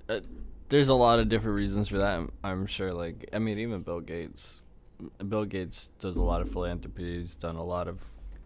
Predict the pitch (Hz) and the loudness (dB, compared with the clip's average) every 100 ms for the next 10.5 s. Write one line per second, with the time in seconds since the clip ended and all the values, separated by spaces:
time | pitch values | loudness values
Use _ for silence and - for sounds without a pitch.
0 | - 71 58 50 - 110 - - - - | -10 -8 -8 -8 -12 -14 -16 -20 -20 -20
1 | - - - - - - - - - - | -20 -20 -20 -20 -16 -6 -4 -4 -8 -10
2 | - - - - - 98 95 92 90 87 | -10 -10 -10 -14 -8 -4 -2 -2 -4 -6
3 | 87 101 87 - 90 85 92 98 95 90 | -4 -4 -4 -4 -6 -6 -10 -8 -4 -2
4 | 85 85 87 85 87 87 - 90 87 82 | -2 -2 -4 -4 -4 -6 -6 -6 -6 -8
5 | 82 117 71 64 90 98 80 87 80 78 | -10 -8 -8 -8 -10 -10 -6 -6 -4 -6
6 | - - - - 80 65 64 - - 73 | -8 -10 -10 -12 -10 -10 -10 -12 -10 -10
7 | 80 101 95 95 95 90 90 90 87 82 | -8 -6 -6 -6 -6 -4 -4 -4 -4 -6
8 | 73 64 65 107 - - - - - 82 | -8 -8 -10 -12 -18 -20 -20 -20 -8 -8
9 | 76 - 107 101 95 90 90 90 87 - | -6 -4 -2 0 -2 -4 -4 -6 -6 -8
10 | 71 73 69 58 64 | -8 -6 -8 -8 -10